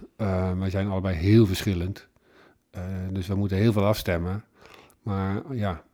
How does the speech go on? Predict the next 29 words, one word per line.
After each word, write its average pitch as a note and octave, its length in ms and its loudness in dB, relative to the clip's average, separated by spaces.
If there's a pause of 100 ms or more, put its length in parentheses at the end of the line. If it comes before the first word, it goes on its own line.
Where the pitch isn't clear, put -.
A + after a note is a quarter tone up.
(440)
eh, F#2+ 300 -4
als F2+ 120 -10
er G2 80 -4
dan F#2 140 -2
twee F#2+ 200 -2
kinderen G2+ 380 -2
zijn F2+ 280 -2
die, F2+ 380 -4
die, F2+ 360 -6
eh, F2+ 160 -6 (100)
bloed G2+ 180 -8
onder F#2 180 -4
je F2 60 -4
nagels F2+ 280 -6
vandaan F2+ 360 -2
halen F2+ 360 -4
en G2 140 -6
ook G2+ 200 -6
je G2+ 60 -6
nog F2 140 -6
je G2+ 100 -4
uit F2 160 -4
elkaar G#2 380 -2
halen, F2+ 300 -4
dan F#2 160 -2
wordt F#2 180 -2
het G#2 100 2
heel G#2+ 160 2
ingewikkeld. G2 680 -2